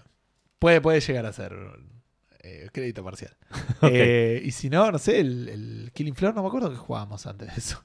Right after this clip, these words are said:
Speaker 2: Mm, no,
Speaker 1: Con
Speaker 2: sí,
Speaker 1: vos,
Speaker 2: Killing
Speaker 1: porque vos no
Speaker 2: Floor
Speaker 1: te
Speaker 2: no,
Speaker 1: enganchaste tanto
Speaker 2: yo no
Speaker 1: con
Speaker 2: jugué
Speaker 1: eso.
Speaker 2: mucho online, no. No, Killing, sí, el segundo, poner que sí, debe haber sido o Killing Floor o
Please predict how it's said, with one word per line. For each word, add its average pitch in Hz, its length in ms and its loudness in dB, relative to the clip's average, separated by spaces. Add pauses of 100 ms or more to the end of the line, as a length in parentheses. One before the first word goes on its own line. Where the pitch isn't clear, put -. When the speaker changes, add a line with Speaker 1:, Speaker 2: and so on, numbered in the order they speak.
(260)
Speaker 2:
Mm, 120 580 -6
no, 131 200 0
Speaker 1:
Con 110 120 -8
Speaker 2:
sí, 143 100 2
Speaker 1:
vos, 117 160 0
Speaker 2:
Killing 139 160 0
Speaker 1:
porque 127 80 0
vos - 20 2
no 170 60 2
Speaker 2:
Floor 151 140 6
Speaker 1:
te 151 60 -2
Speaker 2:
no, 139 80 0
Speaker 1:
enganchaste 135 380 -2
tanto 101 240 -10
Speaker 2:
yo 143 80 2
no 135 80 0
Speaker 1:
con 107 80 -4
Speaker 2:
jugué 139 80 2
Speaker 1:
eso. 127 60 2
Speaker 2:
mucho 117 220 -4
online, 98 260 -4
no. 92 260 -8 (720)
No, 131 220 -2
Killing, 135 260 -4
sí, 120 400 -2 (360)
el 98 120 -10
segundo, 135 500 4
poner 117 220 0
que 104 80 -2
sí, 123 100 -4
debe 107 140 2
haber 98 100 0
sido 104 380 0
o 95 140 -10
Killing 120 320 -4
Floor 143 460 0 (760)
o 95 420 -6